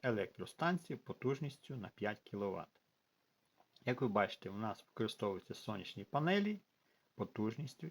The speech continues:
чотириста тридцять п'ять ватт одна сонячна панель. Відповідно, напруга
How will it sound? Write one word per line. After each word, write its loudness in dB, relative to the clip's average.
чотириста 0
тридцять -6
п'ять -8
ватт 2
одна -2
сонячна -8
панель. -8
Відповідно, 2
напруга 0